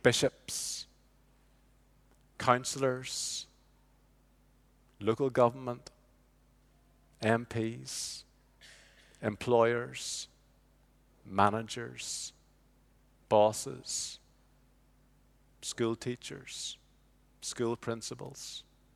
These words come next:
parents. There are, there is a long list of people who we can submit to and who are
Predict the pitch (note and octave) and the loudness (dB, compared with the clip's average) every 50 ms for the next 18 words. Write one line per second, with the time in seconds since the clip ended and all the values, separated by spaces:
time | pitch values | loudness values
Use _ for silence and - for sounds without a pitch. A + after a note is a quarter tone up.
0 | _ _ _ _ _ _ _ _ _ _ - - - - A2 A2 A2 A2+ A2+ A#2 | _ _ _ _ _ _ _ _ _ _ -14 -8 -2 0 0 0 0 -2 -4 -8
1 | - - - - - - - - - - - - - - - _ _ _ _ _ | -12 -14 -14 -14 -14 -14 -14 -16 -18 -20 -20 -20 -20 -20 -20 _ _ _ _ _
2 | _ _ _ _ _ _ _ - - - - - - B2 B2 A#2+ A#2+ A2+ A2 A2 | _ _ _ _ _ _ _ -14 -14 -14 -2 6 8 10 12 12 12 12 12 12
3 | A2 A2 A2 - - - - - - - - _ _ _ - - A#2 A2+ G#2 A#2 | 12 12 12 10 4 -6 -20 -20 -20 -20 -20 _ _ _ 6 8 10 10 12 12
4 | A2+ A2+ A2+ A2+ A#2 B2 B2+ C3+ C#3 D3+ D3+ C#3 A2+ G2+ F#2+ F#2 - - - - | 10 10 10 8 8 8 8 8 6 4 4 4 4 4 4 2 0 -4 -6 -6
5 | - - - - - - - - - - A2 G2+ - - - A#2+ G#2+ - - A2+ | -8 -10 -14 -18 -20 -20 -20 -16 0 2 2 2 2 0 -2 -2 -2 -2 -2 -4
6 | A2 G#2+ - - - - - - - - - - A#2 A2+ G#2+ G#2 G2+ G#2+ G#2+ G#2 | -4 -4 -6 -10 -14 -20 -20 -20 -20 -18 -6 -2 2 2 2 2 2 2 4 4
7 | G#2 G#2 G#2 G#2 G2+ - - - - - _ _ _ _ _ _ _ - - - | 4 2 2 0 -4 -8 -16 -20 -20 -20 _ _ _ _ _ _ _ -20 -20 -20
8 | _ _ _ _ _ _ _ - - B2 G#2+ G2 G2 G2 G2 G2+ G2 G2+ - _ | _ _ _ _ _ _ _ 2 4 6 6 6 6 2 0 -4 -8 -14 -20 _
9 | _ - - - - A#2 F#2 F#2 F#2 F#2 F#2+ G2 - _ - - A#2 A#2 A#2+ A#2+ | _ -12 -8 -4 -2 -2 -2 -2 -4 -6 -6 -6 -6 _ -6 -6 -6 -6 -10 -14
10 | - - - - - - - - - _ _ - - A2+ A2 G2+ - - A#2+ A#2 | -16 -20 -20 -20 -20 -20 -20 -20 -20 _ _ -4 0 2 2 2 2 0 2 4
11 | A2+ G#2 G#2 G2+ G2+ G2+ G2 G2+ | 8 8 10 10 8 8 6 2